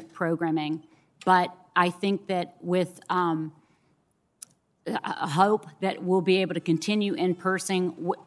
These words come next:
in-person programs where possible, and continuing Fulbright and other public diplomacy programs will be critical. And if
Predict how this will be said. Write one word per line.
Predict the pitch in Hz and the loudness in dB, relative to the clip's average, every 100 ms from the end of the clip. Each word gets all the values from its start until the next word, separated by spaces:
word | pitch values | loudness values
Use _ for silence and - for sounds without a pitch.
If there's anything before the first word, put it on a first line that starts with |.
| _ | _
in-person | 180 185 190 175 185 | -2 -2 0 -4 -4
programs | 170 185 180 185 175 | -4 -4 0 0 0
where | 185 170 | -4 -6
possible, | 170 202 208 208 202 160 156 156 - _ _ _ | -2 4 4 2 -2 -2 -2 -6 -16 _ _ _
and | 185 175 170 170 | 4 6 4 2
continuing | 170 143 202 202 196 185 | -2 -2 0 0 0 -2
Fulbright | 170 202 196 175 180 175 - | -2 -2 0 2 2 0 -2
and | 165 | -4
other | 175 190 | -2 -4
public | 185 175 - - | -6 -6 -8 -12
diplomacy | - 170 170 175 | -2 0 0 -4
programs | 165 180 170 170 165 156 | -6 -4 -2 -2 -2 -2
will | 165 | -4
be | 165 | -4
critical. | 165 180 165 165 143 147 | -4 -6 -6 -6 -8 -4
And | |
if | 151 | -6